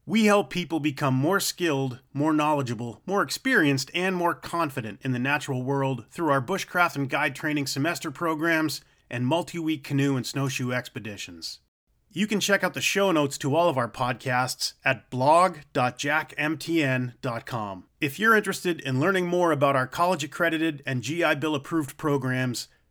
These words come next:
visit the Jack Mountain Bushcraft School on the web at jack M T N dot com. And check out our online network and digital learning academy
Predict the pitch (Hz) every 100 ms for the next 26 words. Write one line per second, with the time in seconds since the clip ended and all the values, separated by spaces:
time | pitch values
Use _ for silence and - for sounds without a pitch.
0 | _ 156 190 208 156 139 156 156 151 135
1 | 120 160 - 160 160 135 - 160 160 135
2 | 156 151 139 120 110 - - 135 - 156
3 | 170 165 - 147 151 135 135 131 123 113
4 | - 127 120 - 120 101 92 _ _ _
5 | _ - 180 180 - 170 170 165 156 147
6 | 160 180 180 160 156 156 160 165 131 123
7 | - 175 160 151 143 160 139 127 - 143
8 | 131 113 113